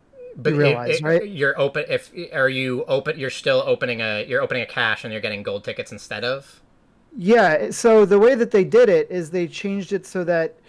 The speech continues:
Speaker 2: instead of getting fifty collector's tokens,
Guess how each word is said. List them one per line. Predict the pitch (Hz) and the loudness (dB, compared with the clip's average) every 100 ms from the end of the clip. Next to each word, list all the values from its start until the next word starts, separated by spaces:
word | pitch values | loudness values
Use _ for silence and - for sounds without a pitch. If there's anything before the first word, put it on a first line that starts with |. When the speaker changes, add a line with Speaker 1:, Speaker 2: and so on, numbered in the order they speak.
| _ _ _ _ | _ _ _ _
Speaker 2:
instead | 190 175 240 240 | -6 0 4 4
of | 202 | 4
getting | 226 226 180 | 2 2 -2
fifty | - 214 226 - 240 | 2 2 2 0 -4
collector's | - 196 170 180 165 147 143 | -4 -2 0 -2 -6 -8 -8
tokens, | 143 120 - 120 139 143 - | -14 -14 -16 -18 -18 -20 -20